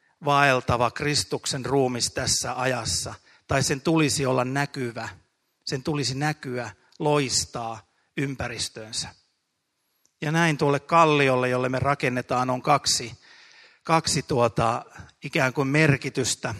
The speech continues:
jotka viittaavat samaan asiaan, eli Jeesukseen. Eli totuudella on joku pohja,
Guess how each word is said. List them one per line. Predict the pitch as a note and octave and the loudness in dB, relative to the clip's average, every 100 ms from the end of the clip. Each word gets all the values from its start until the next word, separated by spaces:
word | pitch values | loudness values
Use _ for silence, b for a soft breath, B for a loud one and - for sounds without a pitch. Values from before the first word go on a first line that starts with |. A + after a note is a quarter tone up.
| - | -6
jotka | C#3 - C3+ | -6 -4 -2
viittaavat | C#3+ C3 - C3+ A#2 A2+ - | -2 -4 -4 0 0 0 -6
samaan | - B2 A#2+ A2+ A2+ - | -8 -2 0 -2 -4 -10
asiaan, | B2+ A2+ A2+ A2+ A2 A2+ - | -8 -6 -8 -8 -10 -12 -16
eli | C#3+ A#2 A2+ - | -12 -12 -12 -12
Jeesukseen. | B2 A2 A2 - - - - - _ _ _ _ _ B B B B B B B B B - | -8 -8 -8 -8 -8 -8 -10 -16 _ _ _ _ _ B B B B B B B B B -2
Eli | C#3+ C#3+ - _ _ _ _ | 0 0 -4 _ _ _ _
totuudella | G3 F#3+ F#3 D#3 D3 C3+ C3+ C3 B B - | 0 2 2 4 4 4 4 2 B B -6
on | E3 D3 | 0 2
joku | C#3+ D#3 D#3 | 4 4 4
pohja, | - D#3+ D#3 C3+ B2 A#2 | 2 4 4 2 -2 -4